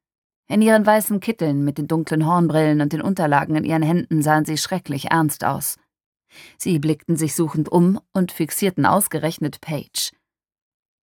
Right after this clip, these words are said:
"Misses Vaughn, wir sind die Ärzte Ihres Mannes und, äh, nein, ich, ah, ich <laughs> b-, äh, bin nicht seine Frau." Ihr schoss das Blut in die Wangen, da sich inzwischen alle Augen auf sie richteten.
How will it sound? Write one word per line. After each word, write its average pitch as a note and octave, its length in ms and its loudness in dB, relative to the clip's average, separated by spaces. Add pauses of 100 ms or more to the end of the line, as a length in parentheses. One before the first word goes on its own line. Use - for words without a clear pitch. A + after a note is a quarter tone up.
(280)
"Misses A#3+ 380 2
Vaughn, F#3 300 2 (120)
wir A3+ 140 0
sind B3+ 180 0
die - 40 -2
Ärzte - 360 0
Ihres E3 260 4
Mannes F3 380 2
und, - 180 -2
äh, F3+ 80 4
nein, C4 460 4
ich, - 280 -4
ah, A#3 200 4
ich - 180 -10
<laughs> - 640 -14
b-, - 160 -8
äh, G#3+ 140 0
bin G#3+ 240 4
nicht G#3 120 2
seine F3+ 220 0
Frau." E3+ 360 0 (520)
Ihr F#3 160 0
schoss D#3 260 0
das D#3+ 200 -2
Blut E3+ 260 0
in D#3+ 80 0
die D#3 140 2
Wangen, D#3 420 2
da D#3 140 -4
sich D3 180 -8
inzwischen D3 400 -2
alle F3 280 4
Augen D3+ 260 2
auf D3 120 0
sie G#3+ 200 -2
richteten. D#3 580 -2